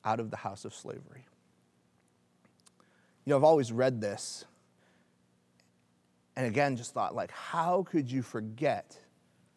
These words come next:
what it is that God has done for you? How could you forget all of the amazing things that God worked to bring an entire nation of people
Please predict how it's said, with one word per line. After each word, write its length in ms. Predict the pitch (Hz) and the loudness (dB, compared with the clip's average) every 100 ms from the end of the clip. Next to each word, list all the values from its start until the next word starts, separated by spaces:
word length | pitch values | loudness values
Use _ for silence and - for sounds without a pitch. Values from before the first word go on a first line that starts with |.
| _ _ _ _ _ _ | _ _ _ _ _ _
what 160 | 120 107 | -4 -4
it 100 | 107 | -2
is 160 | 104 | -4
that 120 | 90 - | -6 -10
God 200 | 101 110 | -10 -12
has 140 | - | -14
done 200 | 98 98 | -14 -14
for 220 | - - - | -18 -20 -20
you? 80 | _ _ _ _ _ _ _ _ _ _ _ _ _ _ _ _ _ - | _ _ _ _ _ _ _ _ _ _ _ _ _ _ _ _ _ -18
How 420 | - - 160 196 | -12 -4 0 0
could 220 | 185 147 | -2 -6
you 80 | 139 | -6
forget 600 | - 117 104 131 139 - _ _ _ 135 | -4 -8 -4 0 2 0 _ _ _ 2
all 280 | 139 151 | 6 6
of 100 | 147 | 2
the 120 | 123 117 | 0 -2
amazing 680 | 113 117 127 143 139 117 | -2 0 0 0 -2 -4
things 420 | 113 131 131 110 | -2 -2 -2 -4
that 160 | 110 107 | -6 -2
God 220 | 110 107 | 0 0
worked 480 | 101 127 143 - - - - - | 0 2 2 2 -10 -20 -20 -10
to 160 | 127 | -6
bring 480 | 110 92 131 147 165 | -6 -4 -2 0 0
an 80 | 139 | -2
entire 400 | 120 131 120 113 | -2 0 0 0
nation 540 | 113 127 160 - 165 | 0 0 0 0 -2
of 200 | 120 - | -2 -6
people 600 | - 110 - 101 110 - | -8 -6 -4 -6 -8 -14